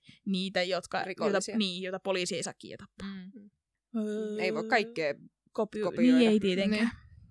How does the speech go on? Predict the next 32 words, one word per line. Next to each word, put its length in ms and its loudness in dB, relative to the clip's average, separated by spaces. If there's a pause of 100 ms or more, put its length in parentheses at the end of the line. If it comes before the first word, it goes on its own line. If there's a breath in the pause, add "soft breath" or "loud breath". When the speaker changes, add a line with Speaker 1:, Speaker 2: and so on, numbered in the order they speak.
(280)
Speaker 1:
Ö, 40 -4
hän 300 2
oli 180 4
elokuvaprojektiaan 840 4
varten 340 2
vuokrannut 520 4
tuon 160 4
kyseisen 420 -2
autotallin, 840 0
mi-, 240 2
jossa 280 -2
saisi 280 2
sitten 260 0
kuvata 420 0
ja 280 -6
tehdä 340 -4 (340)
kaikkea 340 -6
rauhassa 380 -6 (500 soft breath)
sitä 260 -10
leffaa 360 -4
varten. 360 -6 (480)
Ja 480 2
tässä 260 2
kohtaa 300 4
poliisille 400 2
sitten 260 -4
selvisi 380 -2
tää, 160 0
että 180 -6
Mark 260 -2
on 120 0
ol-, 140 0